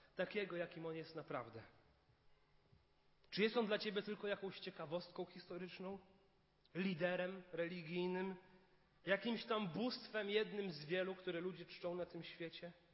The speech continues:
Jeśli tak, to chcę ciebie zachęcić. Weź do rąk Biblię, Pismo Święte.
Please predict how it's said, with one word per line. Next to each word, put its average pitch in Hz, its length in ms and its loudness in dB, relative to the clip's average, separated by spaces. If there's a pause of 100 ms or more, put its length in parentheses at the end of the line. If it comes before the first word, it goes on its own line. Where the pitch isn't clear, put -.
(1200)
Jeśli 185 300 -2
tak, 208 240 -2
to 196 100 -6
chcę 190 160 -6
ciebie 180 240 -8
zachęcić. 180 640 -4 (640)
Weź 190 340 2
do 185 180 2
rąk 196 260 2
Biblię, 127 540 -6 (640)
Pismo 156 340 -8
Święte. 117 480 -12